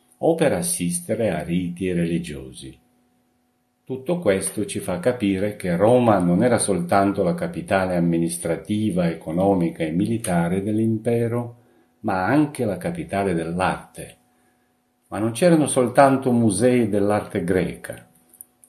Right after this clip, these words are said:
C'erano anche oggetti e collezioni che potremmo definire archeologico-storiche e naturalistiche.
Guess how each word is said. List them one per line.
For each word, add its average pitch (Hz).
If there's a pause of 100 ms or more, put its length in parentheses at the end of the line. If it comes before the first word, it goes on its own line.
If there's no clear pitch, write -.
(200)
C'erano 92
anche 110
oggetti 107
e 85
collezioni 87 (100)
che -
potremmo 104
definire 104
archeologico-storiche 87
e -
naturalistiche. 92